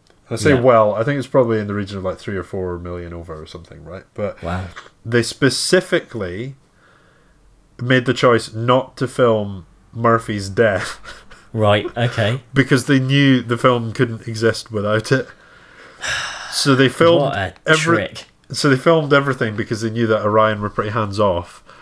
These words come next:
Speaker 1: and then
Speaker 2: Yeah.
Speaker 1: went back and they're like, "Pff, guys, sorry."
Speaker 2: I think James Cameron did the same thing with the Titanic. He didn't, he didn't film the bit where it hit the iceberg.
Speaker 1: <laughs> He, he filmed everything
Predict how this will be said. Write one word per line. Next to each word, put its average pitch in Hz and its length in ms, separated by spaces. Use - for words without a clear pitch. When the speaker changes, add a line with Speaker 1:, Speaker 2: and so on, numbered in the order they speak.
Speaker 1:
and 110 140
then 110 80
Speaker 2:
Yeah. 101 80
Speaker 1:
went 110 160
back 113 240
and 113 100
they're 107 100
like, 101 300
"Pff, - 540
guys, 120 600
sorry." 165 760
Speaker 2:
I 123 60
think 127 300
James 127 280
Cameron 120 360
did 113 160
the 107 80
same 113 260
thing 104 220
with 95 100
the 98 60
Titanic. 104 680
He 107 140
didn't, 104 380
he 110 80
didn't 107 280
film 104 280
the 98 80
bit - 180
where 104 200
it 73 80
hit 113 160
the 113 80
iceberg. 90 580
Speaker 1:
<laughs> - 140
He, 151 200
he 165 180
filmed 170 380
everything 139 580